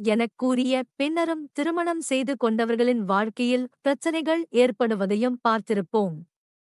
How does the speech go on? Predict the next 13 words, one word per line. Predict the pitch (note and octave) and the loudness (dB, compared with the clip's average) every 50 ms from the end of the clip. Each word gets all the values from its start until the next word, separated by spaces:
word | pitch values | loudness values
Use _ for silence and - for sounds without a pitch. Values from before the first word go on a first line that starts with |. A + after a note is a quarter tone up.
| _ _ _ _ _ _ _ _ | _ _ _ _ _ _ _ _
அந்த | - D4+ D#4+ D#4+ E4+ D#4 | 0 2 4 4 2 4
வகையில் | A#3+ A#3+ A#3 B3 C#4+ C#4 D#4 D#4+ D4+ - _ | 4 2 2 0 0 0 -2 -2 -4 -8 _
கணவனை | - B3+ B3+ C4 D4 E4+ E4+ F4 E4+ E4+ E4+ - | 0 2 2 2 2 0 0 -2 -2 -2 -4 -2
அதிகமாக | - G#3 A3 G#3+ A#3+ A#3 A3+ A3 A3+ A3 A3+ G#3+ C4 D4 D#4 - | 0 0 2 2 2 2 2 2 2 2 2 0 -2 -4 -4 -6
சந்தேகப்படக்கூடிய | - - C4+ C4+ C4+ C#4+ E4 F4 - E4+ D#4+ - C#4 B3+ A#3+ C4+ C4 - B3+ A#3 A#3 A#3 A#3 A#3+ B3 B3+ - _ | -4 0 0 0 2 2 0 0 0 0 0 0 0 0 0 -2 -2 0 2 2 4 4 2 2 2 0 0 _
பெண் | - C4 D4 E4 E4+ | -2 0 0 -2 -2
ராசி | C#4+ C4 B3+ B3 - - C#4 C#4 C4 G#3+ F#3 | -2 -2 -2 -2 -2 -2 -2 -2 -2 -2 -2
எவை | A3 A3+ A3+ C#4+ D#4+ D#4 | 0 0 0 0 0 0
என | B3 A#3+ A#3 B3+ C4 | 0 0 0 0 0
தெரிந்து | B3 - A#3+ A#3 B3+ A#3+ A3+ A#3+ A3 - | 0 2 2 2 2 2 2 0 2 2
கொள்வோம். | G3+ F#3 F#3 E3+ F#3+ F#3 E3+ D#3 D#3+ F3+ - _ _ _ _ _ _ _ _ _ _ _ _ _ _ _ _ _ - | 0 0 0 0 -2 -2 -2 -4 -8 -14 -16 _ _ _ _ _ _ _ _ _ _ _ _ _ _ _ _ _ -2
மிதுன | A3+ C4+ D4+ E4+ F4 F4 F4+ F4 | 0 0 2 0 0 0 0 2
ராசி. | C#4+ B3+ A#3+ A#3+ G#3+ - - G#3 | 2 2 0 0 -2 -4 -4 -4